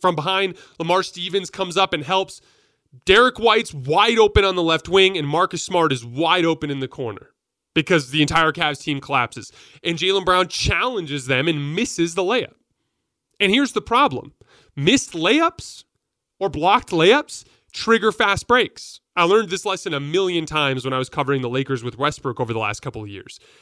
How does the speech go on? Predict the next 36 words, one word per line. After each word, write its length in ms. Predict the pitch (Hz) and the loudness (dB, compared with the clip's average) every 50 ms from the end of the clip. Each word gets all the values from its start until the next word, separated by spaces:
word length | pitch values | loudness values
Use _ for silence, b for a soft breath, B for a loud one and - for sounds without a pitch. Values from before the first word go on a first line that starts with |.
| b b b b b b _ - | b b b b b b _ -4
All 220 | 175 170 185 220 233 | 2 4 6 6 6
of 80 | 202 | 6
his 180 | 175 208 196 156 | 4 0 -2 -2
missed 260 | 175 180 185 - - | 0 0 0 0 -2
layups 600 | 151 143 151 165 170 190 190 - - - - - _ _ _ _ _ _ _ _ _ _ _ _ _ _ _ _ - | -2 0 2 4 4 2 0 -4 -10 -20 -20 -20 _ _ _ _ _ _ _ _ _ _ _ _ _ _ _ _ -4
would 300 | 160 175 175 147 - _ _ _ _ _ _ _ _ - | 2 2 2 2 0 _ _ _ _ _ _ _ _ -6
inevitably 500 | 190 185 202 226 220 220 214 165 190 185 | -2 0 0 0 0 0 -2 -2 -2 -2
lead 260 | 170 160 170 170 143 | -2 -2 -4 -6 -6
to 60 | - | -8
these 220 | 160 156 156 131 123 | -6 -6 -6 -6 -6
runouts 540 | 120 143 160 165 165 147 135 - - - - | -4 -2 -2 0 0 -2 -2 -4 -6 -8 -6
the 100 | 147 139 | -4 -4
other 160 | 127 123 123 | -4 -4 -4
way. 260 | 135 202 - - - - B B B B | -4 -4 -6 -6 -10 -18 B B B B
And 120 | 233 214 | 4 6
it, 120 | 214 202 185 | 6 6 4
it's, 220 | 190 - - - | 2 -2 -2 -6
it's 140 | - 196 - | -6 -8 -6
pretty 240 | - - 233 220 202 | -4 -2 -2 -2 -2
simple. 400 | 156 - 175 147 117 113 95 - b b b b b - | -2 -2 -2 -2 -2 -4 -8 -10 b b b b b -4
Every 260 | 214 247 240 262 247 | -2 -2 -2 -4 -10
team 280 | 247 - 240 226 214 190 | -8 -6 -6 -4 -4 -4
usually 360 | 175 185 180 165 185 180 165 | -2 -2 0 2 4 4 6
has 180 | 165 156 143 131 | 4 4 2 0
one 340 | 127 123 143 170 196 190 | 0 2 4 4 4 4
guy 220 | 170 165 165 170 165 | 4 4 4 4 4
on 120 | 160 156 | 4 2
the 60 | 151 | 2
floor 220 | 143 - 165 160 151 | 2 4 4 6 6
who's 140 | 139 131 - | 6 4 2
pretty 240 | - - 180 165 | 0 0 2 2
slow-footed 580 | 156 - - 151 147 156 143 - 160 147 143 135 | 0 -2 0 2 2 2 2 2 2 2 2 2
already, 540 | 127 131 135 131 120 131 131 120 113 110 110 | 2 0 -2 -2 0 0 0 0 0 -2 -4
probably 420 | - - 156 139 131 127 127 127 127 | -6 -4 -2 -2 0 0 2 0 0
a 40 | |
big, 400 | 117 104 123 107 92 - - 127 | 0 0 -4 -6 -6 -8 -12 -16